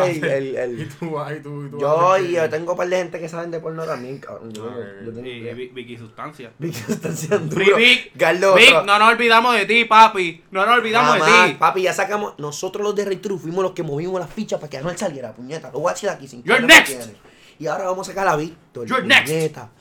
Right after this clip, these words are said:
Speaker 1: Vamos a sacar a Víctor ya.
Speaker 3: Bueno, no, pero vamos, vamos a concentrarnos.
Speaker 1: Estoy feliz, estoy feliz, están pasando muchas cosas bien cabronas, ¿entiendes?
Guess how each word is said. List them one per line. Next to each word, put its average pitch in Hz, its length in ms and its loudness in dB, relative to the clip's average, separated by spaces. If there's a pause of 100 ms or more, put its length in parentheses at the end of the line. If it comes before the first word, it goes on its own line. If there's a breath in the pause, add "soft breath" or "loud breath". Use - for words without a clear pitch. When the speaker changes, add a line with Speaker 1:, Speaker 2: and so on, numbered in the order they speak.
(200 soft breath)
Speaker 1:
Vamos 127 180 -12
a 147 60 -8
sacar 147 200 -6
a 127 100 -6
Víctor 123 400 -14
ya. 107 100 -14
Speaker 3:
Bueno, 120 160 -10
no, 120 160 -12
pero 117 240 -16 (320)
vamos, 117 220 -16
vamos 120 160 -18
a - 20 -20
concentrarnos. 139 600 -6 (180)
Speaker 1:
Estoy 143 80 -10
feliz, 180 380 -2
estoy 180 160 -12
feliz, 190 200 -6
están 180 180 -10
pasando 175 280 -6
muchas 180 220 -12
cosas 175 200 -14
bien 175 140 -16
cabronas, 160 560 -8
¿entiendes? 123 460 -14